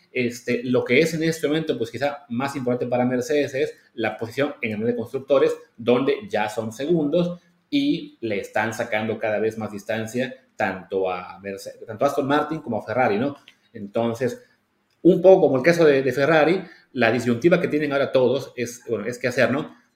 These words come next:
Seguir dándole evoluciones al auto para así amarrar una mejor posición en el campeonato, que a fin de cuentas es mucho dinero extra el que, el que se consigue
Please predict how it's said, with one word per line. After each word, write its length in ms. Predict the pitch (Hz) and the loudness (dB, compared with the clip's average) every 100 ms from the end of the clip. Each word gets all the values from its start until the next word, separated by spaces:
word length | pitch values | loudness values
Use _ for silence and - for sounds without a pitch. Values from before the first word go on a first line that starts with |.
| _ | _
Seguir 640 | - 135 131 180 208 - 127 | -8 -2 0 2 0 -2 -4
dándole 420 | 143 160 143 120 | -2 0 2 4
evoluciones 460 | 110 113 127 143 | 2 -2 -4 -4
al 100 | 123 | -2
auto 500 | 131 135 131 123 127 | 0 -2 -2 -4 -4
para 540 | - 101 92 92 92 98 | -6 -4 -4 -8 -8 -10
así 320 | - 127 123 | -10 -6 -4
amarrar 340 | 113 107 120 | -4 -2 -4
una 120 | 127 113 | -4 -6
mejor 260 | - 127 | -6 -8
posición 360 | 120 113 127 127 | -8 -8 -6 -4
en 80 | 113 | -4
el 60 | |
campeonato, 560 | 107 104 120 127 151 156 - _ | -6 -6 -4 -2 -2 -4 -12 _
que 80 | 110 | -4
a 80 | - | -2
fin 180 | 127 | -2
de 140 | 123 113 | -2 0
cuentas 380 | 131 120 117 - | 0 0 -2 -2
es 220 | 120 - | -4 -2
mucho 460 | 120 127 175 175 123 | -4 2 2 2 -2
dinero 420 | 101 117 120 107 | -2 0 0 0
extra 280 | 120 120 98 | -2 -2 -8
el 40 | |
que, 220 | - 95 | -8 -10
el 100 | 101 | -12
que 60 | - | -14
se 100 | - | -14
consigue 520 | 95 95 131 107 87 | -12 -10 -8 -6 -8